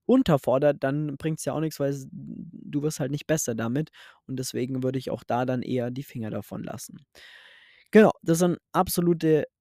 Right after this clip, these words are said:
ähm, Indikatoren, wie du deinen richtigen Trainingsplan für dich findest. Am Ende des Tages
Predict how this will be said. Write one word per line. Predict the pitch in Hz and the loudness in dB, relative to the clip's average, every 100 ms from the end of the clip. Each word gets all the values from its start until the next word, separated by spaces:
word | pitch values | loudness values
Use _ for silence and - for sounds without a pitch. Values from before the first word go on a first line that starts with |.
| - | -2
ähm, | 147 139 139 | 2 2 0
Indikatoren, | - 180 165 156 131 - 160 175 180 151 | 0 -2 -2 -4 -4 0 0 2 0 -2
wie | 151 | -4
du | 175 | 0
deinen | 160 143 147 | 0 -2 -4
richtigen | - 160 160 147 139 | -8 -8 -6 -6 -6
Trainingsplan | - 156 170 - 151 135 135 | -6 -4 -4 -4 -2 -2 -2
für | - | -4
dich | 139 135 | -6 -6
findest. | - 202 208 202 - - _ _ _ _ _ _ _ _ _ _ | 0 2 2 0 -2 -6 _ _ _ _ _ _ _ _ _ _
Am | 139 143 | -2 0
Ende | 165 165 147 | 0 0 -2
des | 143 | -4
Tages | - 156 170 175 175 | -2 0 2 2 0